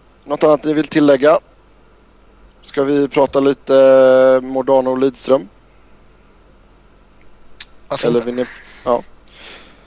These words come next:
Speaker 1: Båda herrarna, eh, stora legendarer får man ändå så säga, och, eh,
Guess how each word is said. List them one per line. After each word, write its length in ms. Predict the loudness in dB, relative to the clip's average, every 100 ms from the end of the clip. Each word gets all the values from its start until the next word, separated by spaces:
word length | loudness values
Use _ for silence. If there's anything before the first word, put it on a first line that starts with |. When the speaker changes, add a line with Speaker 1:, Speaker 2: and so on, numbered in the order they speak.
| _ _ _ _
Speaker 1:
Båda 360 | 0 2 4 4
herrarna, 500 | 4 2 2 2 0 -4 _ _ -20 -12
eh, 260 | -6 -6 -4
stora 320 | -4 2 2
legendarer 500 | 2 0 2 2 0
får 140 | -4
man 100 | -8
ändå 140 | -8 -10
så 140 | -8
säga, 420 | 0 2 4 2
och, 600 | 0 -4 -6 -8 _ -2
eh, 160 | 0